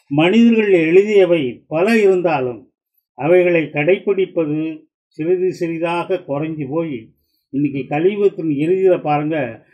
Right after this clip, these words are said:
வெறும் ஏடுகளில் எழுத்தாக மட்டுமே உள்ளன. இருப்பினும், இந்த நற்பண்புகளினுடைய பிரபாவத்தில் வந்த சில நல்ல நல்ல ஆத்மாக்களும் இந்த கலியுகத்துல இருக்கத்தான் செய்றாங்க.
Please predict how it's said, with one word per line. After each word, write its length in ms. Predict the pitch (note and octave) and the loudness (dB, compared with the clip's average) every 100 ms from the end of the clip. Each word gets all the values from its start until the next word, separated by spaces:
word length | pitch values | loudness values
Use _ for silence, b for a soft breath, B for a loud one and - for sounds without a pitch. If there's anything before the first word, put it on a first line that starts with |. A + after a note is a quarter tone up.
| b b | b b
வெறும் 640 | C#3+ F3 G3+ G3+ G#3 - _ | 2 6 6 2 -6 -14 _
ஏடுகளில் 800 | D3+ E3+ G3 G#3+ G3+ F#3+ F3+ E3 | -2 4 4 4 4 6 6 4
எழுத்தாக 680 | D3 E3+ F3+ - F#3 D#3+ D#3+ | 2 2 2 2 0 0 -4
மட்டுமே 760 | D#3 C3 - C#3+ C3+ C3+ C#3+ E3+ | -4 -6 -8 -4 -2 -2 -2 -4
உள்ளன. 460 | D3+ B2 A2+ G2 G#2+ B2+ C3 B2 A2 _ _ _ _ _ _ _ _ | -4 -6 -8 -12 -12 -10 -10 -10 -16 _ _ _ _ _ _ _ _
இருப்பினும், 840 | D3 G#3+ C4 B3 A#3 E3 A2 F2 _ _ _ _ _ - | 0 4 4 2 0 0 -4 -8 _ _ _ _ _ -6
இந்த 340 | E3 G3+ F#3 | -4 -2 -2
நற்பண்புகளினுடைய 1200 | E3 G#3+ - F#3+ G#3 A3+ A3 A3 G#3+ G#3+ G3 F3+ | -2 -4 -4 -4 0 0 2 0 -2 0 2 2
பிரபாவத்தில் 840 | C#3+ D#3 E3+ G#3+ A3+ - G#3+ F#3 F3 | 0 -4 0 0 0 -2 0 2 2
வந்த 540 | E3 E3+ D3 - - _ _ _ | 0 0 -2 -4 -20 _ _ _
சில 300 | - G#3+ F#3+ | -6 -2 0
நல்ல 320 | E3 G#3 B3 | 0 2 4
நல்ல 380 | B3+ B3+ A#3 G#3+ | 4 4 4 2
ஆத்மாக்களும் 580 | G#3 A3+ G#3+ G#3+ A#3+ A#3+ | 0 -4 -4 -2 2 2
இந்த 180 | A3 | 2
கலியுகத்துல 600 | G#3 G3 G3 F#3 F3+ F#3 | 0 4 6 6 2 0
இருக்கத்தான் 680 | D#3+ C#3+ D3+ F#3+ F3+ F3+ F#3 | 0 -2 -2 -2 -2 -2 -4
செய்றாங்க. 580 | F3 D#3 D3 C3 G#2 A2 | -4 -6 -6 -8 -10 -14